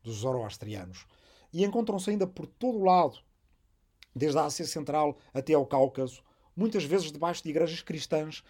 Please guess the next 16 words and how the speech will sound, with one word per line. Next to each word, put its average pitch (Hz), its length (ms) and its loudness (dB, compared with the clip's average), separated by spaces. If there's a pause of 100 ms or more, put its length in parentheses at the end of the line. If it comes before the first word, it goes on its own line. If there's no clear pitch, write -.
(240)
até 143 240 0
nos 180 160 -4
primeiros 175 540 -2 (120)
países 160 540 -2 (240)
a 131 80 -4
converterem-se 139 580 -4
ao 131 60 -8
cristianismo, 117 680 -6 (320)
como 139 220 -2
a 127 60 0
Arménia. 80 440 -12 (960)
Na 135 140 -2
verdade, 143 380 4
todas 147 320 2
aquelas 190 320 2
religiões, 143 640 -2